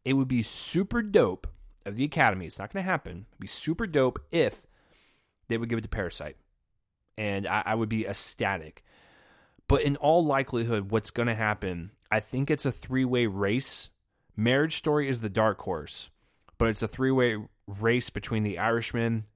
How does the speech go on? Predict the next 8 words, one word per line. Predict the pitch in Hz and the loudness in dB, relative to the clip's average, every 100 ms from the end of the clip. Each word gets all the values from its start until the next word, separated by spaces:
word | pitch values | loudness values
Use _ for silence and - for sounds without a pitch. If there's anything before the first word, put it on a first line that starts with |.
| _ | _
Joker, | - 101 - 95 92 - _ - | -2 -2 -2 -4 -6 -12 _ -8
and | 98 | -6
Jojo | 92 92 90 87 | -4 -4 -4 -6
Rabbit. | 85 82 71 _ _ _ _ _ _ - - | -6 -10 -12 _ _ _ _ _ _ -20 -8
Joker | 110 147 175 180 | 6 6 8 6
and | 143 | 6
The | |
Irishman, | 117 123 131 139 139 | 4 4 2 0 0